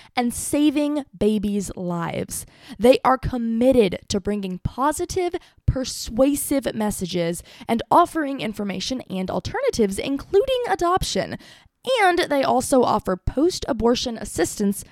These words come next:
to those in need. Again, this one is a marvelous option specifically for, um, women who may be facing a crisis pregnancy, or maybe someone who, uh, if you're listening to this and you know someone facing a crisis pregnancy, that's the two big ones that this is great for, but it's also absolutely open to those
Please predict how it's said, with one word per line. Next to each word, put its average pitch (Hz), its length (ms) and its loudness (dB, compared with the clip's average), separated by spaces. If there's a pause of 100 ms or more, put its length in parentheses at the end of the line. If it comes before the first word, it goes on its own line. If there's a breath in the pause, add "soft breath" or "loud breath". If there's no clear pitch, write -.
(120 soft breath)
to 269 120 0
those 180 340 2
in 185 180 -2
need. 156 160 -2
Again, 240 320 2
this 262 160 0
one 294 100 0
is 269 120 0
a 233 100 0
marvelous 262 840 4
option 233 360 0
specifically 403 680 0
for, 254 460 4
um, 196 340 4 (320 loud breath)
women 226 320 4
who 233 80 4
may 208 140 0
be 214 100 -4
facing 208 380 0
a - 20 -2
crisis 190 340 -2
pregnancy, 233 480 0
or 202 160 4
maybe 196 220 2
someone 190 440 0
who, 175 200 -4 (100)
uh, 190 100 2
if 190 280 -2
you're 240 100 2
listening 220 300 -2
to 190 60 -2
this 185 120 -2
and 190 200 -2
you 175 100 -2
know 175 320 0
someone 311 400 0
facing 302 380 -4
a 302 80 -6
crisis 311 340 -2
pregnancy, 311 560 -2 (300 loud breath)
that's 202 360 2
the 190 160 -4
two 226 220 -4
big 185 240 -4
ones 226 160 2
that 254 120 -4
this - 140 -4
is 240 80 -8
great 277 220 0
for, 285 220 4
but 254 180 2
it's 254 160 2
also 294 300 2
absolutely 202 600 0
open 185 240 0
to 185 120 -4
those 175 260 0